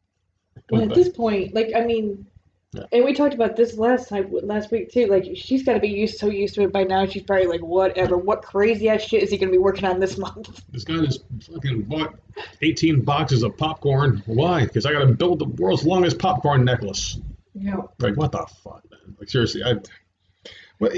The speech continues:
Speaker 2: at,
Speaker 1: bet
Speaker 2: at
Speaker 1: you
Speaker 2: least
Speaker 1: that is one. Like the popcorn garland for the Christmas tree. I bet you
Speaker 2: Well,
Speaker 1: there is
Speaker 2: I'm
Speaker 1: one
Speaker 2: sure
Speaker 1: for
Speaker 2: there is.
Speaker 1: that.
Speaker 2: But at least this guy's got, I mean, at least he's doing something constructive for, for a cause. At least he's doing it for a cause. So I'll, I'll give him that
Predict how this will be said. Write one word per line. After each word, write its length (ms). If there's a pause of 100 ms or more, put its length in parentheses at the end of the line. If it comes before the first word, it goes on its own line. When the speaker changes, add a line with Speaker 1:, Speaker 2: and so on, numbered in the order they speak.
Speaker 2:
at, 60
Speaker 1:
bet 120
Speaker 2:
at 80
Speaker 1:
you 140
Speaker 2:
least 140
Speaker 1:
that 120
is 260
one. 240
Like 200
the 320
popcorn 400
garland 360
for 80
the 80
Christmas 360
tree. 340
I 100
bet 220
you 60
Speaker 2:
Well, 80
Speaker 1:
there 200
is 160
Speaker 2:
I'm 100
Speaker 1:
one 60
Speaker 2:
sure 140
Speaker 1:
for 80
Speaker 2:
there 120
is. 80
Speaker 1:
that. 80 (280)
Speaker 2:
But 160
at 160
least 320
this 160
guy's 320
got, 340
I 60
mean, 120
at 60
least 140
he's 100
doing 140
something 260
constructive 500
for, 100 (240)
for 80
a 140
cause. 520
At 60
least 100
he's 100
doing 120
it 60 (200)
for 60
a 20
cause. 440
So 60
I'll, 240
I'll 80
give 140
him 60
that 160